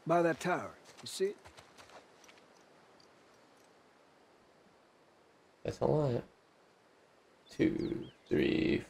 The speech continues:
Speaker 2: four, five. That's five. I'm gonna say it's the bottom one. It is the bottom notch.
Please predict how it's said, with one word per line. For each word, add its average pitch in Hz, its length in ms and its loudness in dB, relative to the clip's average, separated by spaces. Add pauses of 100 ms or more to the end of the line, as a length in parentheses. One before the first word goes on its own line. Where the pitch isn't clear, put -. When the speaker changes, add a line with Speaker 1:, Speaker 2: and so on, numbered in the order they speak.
(140)
Speaker 2:
four, - 380 4 (260)
five. - 560 2 (1500)
That's 117 140 -6
five. 101 560 4 (300)
I'm 101 140 8
gonna 107 320 10
say 101 800 8 (2500)
it's - 140 -16
the - 80 6
bottom 98 360 12
one. - 240 2 (4000)
It 104 100 12
is 104 140 10
the 95 80 2
bottom 95 320 10
notch. - 460 0